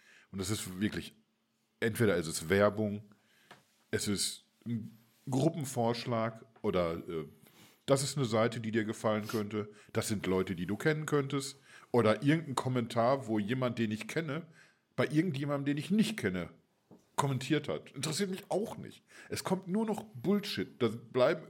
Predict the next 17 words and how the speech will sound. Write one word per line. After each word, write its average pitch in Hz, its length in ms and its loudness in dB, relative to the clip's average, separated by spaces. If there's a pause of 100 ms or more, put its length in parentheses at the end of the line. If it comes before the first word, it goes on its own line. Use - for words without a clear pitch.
irgendwie 147 260 -2
von 131 220 -2
fünfzig, - 560 -8 (340)
bleiben 143 300 2
sechs, 170 300 0
sieben 160 320 -4
Dinger 151 260 0
über, 147 420 -4 (400)
wo 120 140 2
ich 120 100 -2
wirklich 180 400 -2 (240)
irgendwann 165 420 4
mal 139 140 2
proaktiv 147 640 -4
gesagt 107 360 -4
hab, 110 200 -6 (240)
doch, - 260 -4